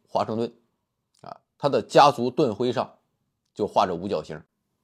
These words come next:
其实这不是五角星，啊，而是五角齿轮。因为他是华盛顿，所以美国国旗就借鉴了华盛顿家族盾徽的设计。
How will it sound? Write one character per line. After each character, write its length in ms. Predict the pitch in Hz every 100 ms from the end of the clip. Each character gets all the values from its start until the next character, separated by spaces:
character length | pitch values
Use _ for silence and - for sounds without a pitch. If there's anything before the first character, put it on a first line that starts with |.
| _ _ _ _ _ _ _ - _ _ _ _
其 160 | - 123
实 120 | 123
这 100 | 123
不 140 | 131
是 80 | 127
五 160 | 98 92
角 120 | 82
星， 160 | 80 - _ _ _ _ _
啊， 120 | - - _ -
而 120 | 123
是 100 | 117
五 280 | 95 127 196
角 260 | 120 131
齿 200 | 135 -
轮。 280 | 92 95 104 _ _ _ _ _ _ _ _ _ _ _ _ _ _ _ _
因 260 | 147 226 254
为 180 | 190 131
他 180 | 143
是 200 | 131 131
华 240 | - 101 123
盛 180 | 143 131
顿， 160 | 151 - _ _ _ _ _ _ _ _ _ _
所 140 | - 123
以 80 | 139
美 180 | 95
国 160 | 92 107
国 180 | 113 120
旗 360 | 120 - 98 _ _ _
就 200 | 95 82
借 420 | - - 180 131
鉴 220 | 120 117
了 120 | 76 _ _ - _
华 140 | 107
盛 140 | 113 104
顿 180 | 110 - _ _
家 240 | 151 127
族 220 | 123 101 107
盾 260 | 151 110
徽 180 | 117 123
的 140 | 104
设 220 | 92 135 95
计。 180 | -